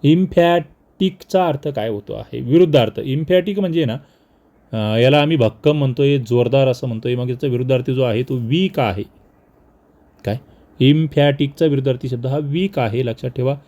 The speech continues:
पुढे आपण जातोय डेबिलिटी. बघा, डेबिलिटी या शब्दाचा विरुद्धार्थी शब्द काय? डेबिलिटी नऊ नंबरचा प्रश्न तुमच्या समोर आहे, उत्तर तुम्हाला देता आलं पाहिजे. डेबिलिटी हा शब्द आहे,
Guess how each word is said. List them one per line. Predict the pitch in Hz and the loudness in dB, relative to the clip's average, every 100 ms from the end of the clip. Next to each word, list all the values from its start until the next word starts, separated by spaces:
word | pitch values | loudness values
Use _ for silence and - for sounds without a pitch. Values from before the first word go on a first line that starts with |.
| - _ _ | -20 _ _
पुढे | 127 135 | 2 4
आपण | 147 143 135 | 4 2 2
जातोय | 120 139 143 143 _ _ | 0 2 0 0 _ _
डेबिलिटी. | 110 123 139 175 170 190 - _ _ _ _ _ - | -2 2 4 4 2 2 -4 _ _ _ _ _ -8
बघा, | 110 196 - _ _ _ | -6 -6 -12 _ _ _
डेबिलिटी | 113 143 190 220 202 185 | 2 6 6 6 2 0
या | 165 160 | -2 -2
शब्दाचा | 147 131 123 135 | -8 -8 -8 -6
विरुद्धार्थी | 127 113 110 - | -8 -6 -6 -8
शब्द | 107 107 98 | -12 -12 -12
काय? | 101 - _ _ _ _ _ _ _ _ _ _ _ _ _ _ _ - | -14 -16 _ _ _ _ _ _ _ _ _ _ _ _ _ _ _ -6
डेबिलिटी | 95 123 139 135 143 | 2 4 4 2 0
नऊ | 127 131 | 0 0
नंबरचा | 131 127 127 | 0 -2 -2
प्रश्न | 120 120 - 135 | -4 -6 -6 -8
तुमच्या | 131 113 117 | -6 -6 -8
समोर | - 107 113 | -8 -8 -6
आहे, | 120 113 123 | -6 -4 -2
उत्तर | 123 151 - - 151 165 160 | -2 -4 -8 -4 -2 -2 -4
तुम्हाला | 156 143 143 | -6 -2 -2
देता | 135 123 120 120 | 0 -2 -2 -4
आलं | 113 113 | -4 -6
पाहिजे. | 120 101 104 - _ _ _ _ _ _ _ _ 127 | -6 -8 -10 -14 _ _ _ _ _ _ _ _ 2
डेबिलिटी | 151 170 175 160 | 6 6 6 4
हा | 156 139 | 2 0
शब्द | 135 120 | -4 -8
आहे, | 143 | -8